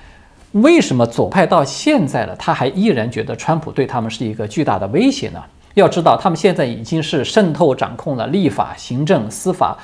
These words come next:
连包括媒体在内，对吧？他们都还有什么不放心的呢？还仍然觉得一个即将在两周之内就要离任的总统可以对他们构成致命的威胁呢？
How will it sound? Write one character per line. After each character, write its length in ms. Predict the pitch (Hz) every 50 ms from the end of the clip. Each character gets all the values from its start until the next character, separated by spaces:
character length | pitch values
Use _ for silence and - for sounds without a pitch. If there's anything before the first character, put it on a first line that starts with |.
| - - -
连 200 | - 160 139 139
包 140 | 175 190 165
括 100 | - 156
媒 220 | 123 110 110 196
体 160 | 208 - -
在 220 | - - 175 143 131
内， 100 | 139 131
对 140 | - - 143
吧？ 160 | 117 113 107 - - - - - - _
他 160 | - - 196
们 160 | 180 151 165
都 120 | 160 202 202
还 180 | - - 147
有 140 | 160 127 98
什 120 | - -
么 120 | 110 117 120
不 180 | - - 151
放 180 | 143 - 185 143
心 200 | 131 - 220 247
的 100 | 202 131
呢？ 100 | - - - - _ _ _ _ _ _ - - - - - - -
还 160 | - - 143
仍 160 | 170 170 156 170
然 160 | 170 170 160
觉 120 | 139 139
得 120 | 143 165 147
一 120 | 139 170
个 140 | 175 180 135
即 260 | 135 - - 220 196
将 300 | 151 - 196 180 175 180
在 220 | - 202 165 123
两 280 | 113 117 123 104 95 113
周 160 | - 185 185
之 200 | 185 185 - 196
内 280 | 185 185 233 208 139 117
就 160 | - - 156
要 140 | 139 113 110
离 220 | 110 113 120 131
任 320 | 165 185 214 247 208 143 117
的 120 | 117 95
总 240 | 92 - 123 123 185
统 220 | 185 - 107 107
可 140 | - - 165
以 100 | 156 110
对 160 | 110 - 143
他 220 | - - 131 135 117
们 100 | 113 117
构 220 | - 180 143 127
成 200 | - 113 113 113
致 200 | 113 - 202 190
命 240 | 156 190 240 220 135
的 80 | -
威 180 | 101 107 110 110
胁 180 | 110 - - 67
呢？ 100 | 71 71